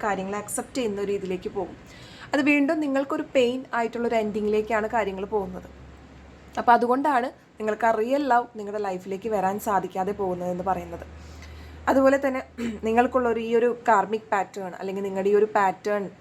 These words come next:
റിലേഷൻഷിപ്പിൻ്റെ ബ്രേക്ക് ചെയ്യാനായിട്ട്, അല്ലെങ്കിൽ ആ ഒരു പാ-, ആ ഒരു പാറ്റേൺ ബ്ലോക്കേജസ് റിമൂവ് ചെയ്യാനായിട്ട് നിങ്ങൾക്ക് ചെയ്യാവുന്നത് എന്തെന്ന് വെച്ചാൽ നിങ്ങൾ നിങ്-, നിങ്ങളിൽ ആ ഒരു കഴിവുണ്ട്. നിങ്ങൾക്ക് പല നെഗറ്റീവ് തോട്ട്സ് ഉണ്ട് നിങ്ങളുടെ മൈൻഡിൽ. എ-,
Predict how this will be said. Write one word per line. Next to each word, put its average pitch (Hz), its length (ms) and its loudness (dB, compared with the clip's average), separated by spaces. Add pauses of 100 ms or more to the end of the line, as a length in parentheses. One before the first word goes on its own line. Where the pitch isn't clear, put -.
(140)
റിലേഷൻഷിപ്പിൻ്റെ 185 680 -4 (500)
ബ്രേക്ക് 226 280 2
ചെയ്യാനായിട്ട്, 175 520 -4 (100)
അല്ലെങ്കിൽ 185 220 -4
ആ - 40 -2
ഒരു 202 100 -6
പാ-, 196 220 2
ആ 175 120 -2
ഒരു 208 140 -2
പാറ്റേൺ 214 440 -2 (300)
ബ്ലോക്കേജസ് 214 720 4
റിമൂവ് 202 340 -6
ചെയ്യാനായിട്ട് 180 560 -8 (600)
നിങ്ങൾക്ക് 202 420 0 (240)
ചെയ്യാവുന്നത് 202 480 2
എന്തെന്ന് 185 240 -6
വെച്ചാൽ 185 320 -6 (360)
നിങ്ങൾ 269 320 4 (220)
നിങ്-, 247 380 -4 (160)
നിങ്ങളിൽ 269 300 2
ആ 294 160 2
ഒരു 277 60 0
കഴിവുണ്ട്. 202 640 -2
നിങ്ങൾക്ക് 226 320 -2
പല 254 220 2
നെഗറ്റീവ് 233 500 -4 (100)
തോട്ട്സ് 190 320 2
ഉണ്ട് 185 180 -10
നിങ്ങളുടെ 175 280 -6
മൈൻഡിൽ. 175 300 -8 (420)
എ-, 208 100 -4